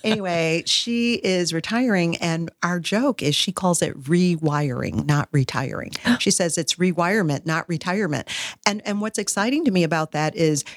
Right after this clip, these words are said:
Speaker 1: you don't have to stop ever, but you also get to rest. If Greg wants to just do karate <laughs> for the rest of his
Speaker 2: Right.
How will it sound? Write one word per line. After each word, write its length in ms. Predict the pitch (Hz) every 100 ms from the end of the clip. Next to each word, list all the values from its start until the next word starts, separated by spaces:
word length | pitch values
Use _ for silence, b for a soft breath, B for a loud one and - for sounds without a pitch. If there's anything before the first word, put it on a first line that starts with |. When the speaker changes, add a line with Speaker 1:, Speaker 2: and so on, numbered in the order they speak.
| B
Speaker 1:
you 220 | - 214 254 220
don't 420 | 208 262 294 - -
have 320 | - 160 147
to 100 | -
stop 480 | 127 - 98 - - -
ever, 360 | 220 240 156 - B B
but 180 | 247 247
you 140 | 220 226
also 500 | 226 277 - - 151
get 240 | 156 180 -
to 120 | 202
rest. 560 | 165 208 262 - - - b -
If 160 | 170 -
Greg 360 | 202 247 285
wants 280 | 294 285 -
to 80 | 247
just 440 | 180 208 226 -
do 460 | 202 233 226 226 208 -
karate 720 | - 196 202 226 247 226 214
<laughs> 0 |
for 100 | 233
the 180 | 285 214
rest 280 | 196 - 269
of 80 | 262
his 80 | 262
Speaker 2:
Right. 160 | 403